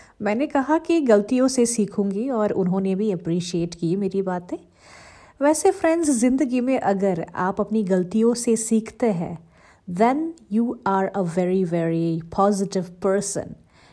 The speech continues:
लेकिन बहुत सारे ऐसे लोग भी होते हैं जो अपनी गलतियों से सीखते नहीं हैं और एक्सेप्ट करना नामुमकिन होता है उनके लिए। ऐसी सोच और ऐसे जो विचार अगर आए तो प्लीज़ उनसे दूर रहना ही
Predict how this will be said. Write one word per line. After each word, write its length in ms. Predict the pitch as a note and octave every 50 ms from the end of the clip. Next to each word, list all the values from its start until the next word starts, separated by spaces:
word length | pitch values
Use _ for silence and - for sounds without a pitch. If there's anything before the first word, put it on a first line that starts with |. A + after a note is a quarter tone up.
| - - -
लेकिन 220 | F3+ F3+ F#3+ E3+
बहुत 340 | F3 E3+ D3+ D#3 F#3 F#3 -
सारे 240 | - G#3 F#3+ F#3+ F#3+
ऐसे 220 | F#3 F#3 - G3+
लोग 280 | F#3 F3+ F#3+ G#3 A3 G#3+
भी 120 | B3+ B3+
होते 320 | B3 B3+ A#3+ A#3+ A#3+ A#3+
हैं 180 | A#3 A3+ A3 G#3+
जो 140 | F#3 - G3+
अपनी 220 | F#3+ G3+ G#3 G#3 G3+
गलतियों 640 | F3+ F#3+ F#3 F3+ F3 F3 - G#3+ G#3+ A3 A3 A3+
से 160 | A3+ A3+ - A3+
सीखते 480 | A3+ - - G#3 G#3 - - A#3+ A3+
नहीं 180 | G3 F#3+ G3 G#3
हैं 160 | F#3+ B3+ D4
और 240 | D#4 C#4 B3+ A#3+ A#3 A#3 - - - - - - - - _ -
एक्सेप्ट 460 | G#3 G#3 - - - C#4 C#4 C4+ -
करना 460 | - - G#3+ F#3 F3 F3 F3 F3 F3 F3+ -
नामुमकिन 600 | F#3 F3+ F3 F3 F3+ F#3+ G#3+ B3+ B3+ - A#3 G#3
होता 280 | F#3+ F3+ F3 E3+ - F#3+
है 220 | A#3+ B3 C4+ C#4 B3
उनके 300 | G#3+ F#3+ F3 F3 E3+ E3
लिए। 380 | C#3+ D3+ D3+ C#3+ E2+ - G#3 - _ _ _ _ _ _ _ _ _ _ _ _ _ _ _ _ _ _ _ - -
ऐसी 300 | A3+ A#3 A3+ - C#4 C#4+
सोच 380 | C4+ - A#3 G#3 G#3+ A3+ A3 -
और 180 | - G3+ G3+ -
ऐसे 360 | - - G3 F#3+ - A#3 A3+
जो 180 | G#3+ - A3 G3+
विचार 400 | F3+ F3+ F3 F3 F3+ F3 F3+ F#3
अगर 220 | F3+ E3+ F3+ F#3 - -
आए 380 | F3+ F3 F3+ G3 F#3+ F#3+ A3+ A#3+
तो 180 | A#3 - G3
प्लीज़ 480 | F#3+ F#3+ G3 F#3+ F#3 F#3 F#3+ G3 F#3+ - - - - - - - - -
उनसे 500 | - F#3+ F3 F3 F3 - G3 F3+ F#3 F#3 - - _ _ _ _ _ _ -
दूर 280 | F#3 F3 G3+ A3 A#3 A3+
रहना 380 | F#3 F3+ D#3 D#3+ E3+ F3+ F#3+
ही 280 | G3 E3 E3+ G#3 G#3+ G3+